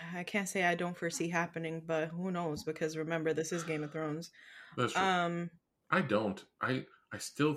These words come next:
Speaker 1: Not
Speaker 2: think
Speaker 1: yet, anyway.
Speaker 2: Yeah. I still think that when we start seeing some deaths because of animosity and because of the infighting of the Targaryens,
Speaker 1: Mm-hmm.
Speaker 2: it's going to be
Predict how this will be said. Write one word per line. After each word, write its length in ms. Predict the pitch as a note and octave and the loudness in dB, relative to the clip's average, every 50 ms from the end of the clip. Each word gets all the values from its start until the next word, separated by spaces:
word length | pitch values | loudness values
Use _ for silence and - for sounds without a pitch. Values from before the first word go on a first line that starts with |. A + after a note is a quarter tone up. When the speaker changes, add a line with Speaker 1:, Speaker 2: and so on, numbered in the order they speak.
| - | 4
Speaker 1:
Not 180 | G3 A3 A#3 A3 | 8 10 10 10
Speaker 2:
think 100 | - G3+ | 10 12
Speaker 1:
yet, 280 | F#3+ G#3 G3+ F3+ D#3+ - - | 12 12 12 12 12 10 8
anyway. 560 | F#3 F#3 F3+ E3+ D#3+ D#3 D#3 D#3+ E3+ E3 E3 - _ _ _ _ _ | 6 6 6 6 4 4 4 4 2 0 -4 -10 _ _ _ _ _
Speaker 2:
Yeah. 140 | - - - - - - - _ _ - | 2 4 4 2 2 -4 -16 _ _ -2
I 60 | - G#2 | -2 -2
still 320 | - - - E3 E3+ E3 | 0 2 4 4 4 4
think 420 | - - - D3+ D3 C#3+ C3+ - | 2 2 4 4 4 4 0 0
that 140 | - B2 A2+ | 2 2 2
when 180 | A2 G#2+ G#2 G#2 | 4 4 2 2
we 100 | G#2+ G#2+ | 2 0
start 280 | - - C3+ B2+ B2 | 4 6 6 6 6
seeing 240 | - - B2+ A#2+ A2+ A2 | 4 0 -2 0 -2 -4
some 300 | - - A2+ G#2+ G2+ G2 F#2+ | -2 -2 0 0 0 0 0
deaths 500 | - G2+ G2 G#2+ A#2 - - - - - - | 4 6 6 6 4 0 -8 -14 -12 -8 -6
because 400 | G#2+ G2 - - A2 F#2 F2+ F#2 | -6 -6 -2 0 2 2 2 2
of 200 | F2+ E2+ D#2+ - - - | 0 0 0 -2 -6 -4
animosity 760 | - G2 F#2 E2+ F2 F2 F#2+ G#2+ - - B2 C3 C#3 D3+ D3+ D3 _ _ _ _ _ _ _ _ _ - | -2 0 0 0 0 0 -2 0 0 0 0 0 0 -2 -4 -8 _ _ _ _ _ _ _ _ _ -10
and 120 | - F2+ | -8 -8
because 300 | G#2 G2+ - G#2 F2+ F2+ | -8 -4 -2 -2 -2 -2
of 200 | F2+ E2+ D#2+ - - - - - - A#2+ - - | -2 -4 -6 -8 -10 -20 -20 -18 -18 -16 -6 -2
the 220 | A2 G2+ G#2 - - A2 | 0 0 0 0 -2 -4
infighting 640 | A2 A2+ A#2 - - A#2+ A#2 A#2 A#2+ B2 B2 A#2 | -4 -4 -2 0 2 2 2 2 2 0 -2 -2
of 100 | G#2+ G2+ | 0 0
the 60 | G2+ G2 | -2 -2
Targaryens, 760 | - G2+ G2 F#2 G2+ G#2 A2 A#2 B2 C3 C#3 C#3+ D3 - - _ _ _ _ _ - | 0 0 0 2 2 2 2 2 2 0 0 -2 -4 -6 -10 _ _ _ _ _ -8
Speaker 1:
Mm-hmm. 220 | G#3 G3+ G3 F#3 F#3+ - _ _ _ - | -6 -6 -4 -6 -6 -10 _ _ _ 0
Speaker 2:
it's 220 | A2 A2 G#2+ - | 0 0 0 -2
going 400 | - - B2 A2+ B2 B2+ C#3 C3+ | -6 -2 0 2 2 4 2 2
to 120 | C3 - A2+ | 2 0 -4
be 580 | G2+ G2 G#2 G#2 G#2 G#2 G#2 G2+ F#2+ F2+ F#2 | -2 -2 -2 0 2 2 4 4 2 2 0